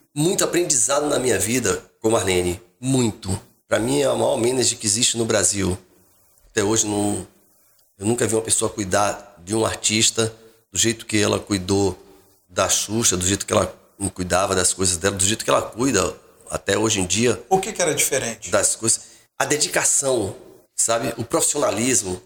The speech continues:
Speaker 1: a exigência. Tem uma coisa que marcou muito, mas marcou muito a minha carreira. É, a gente tinha minha primeira viagem internacional, inclusive pra Argentina, que eu ia
Speaker 2: Aham.
Speaker 1: fazer, que eu ia fazer com elas.
Speaker 2: Xuxa fez muito sucesso na Argentina.
Speaker 1: É, ela tava pipocada lá.
Speaker 2: É.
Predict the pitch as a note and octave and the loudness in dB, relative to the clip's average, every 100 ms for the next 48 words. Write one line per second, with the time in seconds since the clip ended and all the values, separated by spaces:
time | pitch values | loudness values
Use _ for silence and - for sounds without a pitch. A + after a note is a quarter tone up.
0 | - B2+ C#3 B2 B2 C#3 D3 D3 E3 E3+ | -2 0 2 0 0 0 0 0 2 0
1 | D#3+ C#3+ C3+ - D#3 C3 D3+ F3 - A#2 | 2 0 0 -2 -2 2 2 0 -2 -4
2 | - - - C#3+ F#3+ G#3 F#3+ G3+ G3+ G3 | -4 -10 -4 0 2 2 2 0 0 0
3 | D#3+ F3+ - - A#2+ F3+ G3 C3+ A2+ B2+ | 2 0 0 0 0 0 2 0 0 0
4 | A2+ G2+ - - - - - - - _ | 2 0 -4 -18 -20 -20 -20 -20 -20 _
5 | - A2 A#2 A#2 C3 C3+ A2 A2+ C#3+ D#3 | -2 0 0 -2 0 -2 -2 0 0 0
6 | E3+ F#3 D3 C3+ C3+ B2 B2+ - A#2+ A#2+ | 0 0 0 0 0 0 0 0 0 -2
7 | A#2+ - D#3+ C#3+ - D#3 E3+ E3 E3 - | -4 -4 -2 0 0 0 0 0 0 0
8 | D3+ E3 D#3+ D3+ B2+ B2+ B2 C3+ C3 C3 | 0 0 -2 -2 0 2 2 0 -2 -2
9 | A2+ B2+ A#2 G#2+ A2+ C#3 - - - - | 0 -2 -2 0 0 0 -2 -6 -20 -20
10 | - _ - D#3+ F3 D#3 C3+ D#3 D#3+ C#3 | -20 _ 0 0 0 0 0 0 0 0
11 | - B2 A#2+ A#2 A#2 A2+ - A#2 G#2 - | 0 0 -2 -4 -6 -6 0 0 0 0
12 | G2+ C3 - - - - - - - - | 0 0 0 -6 -8 -16 -16 -16 -16 -6
13 | C3 B2+ - A#2 A#2 A2 G2 F#2+ - B2+ | -2 0 0 0 0 0 0 0 -4 -4
14 | B2 | -2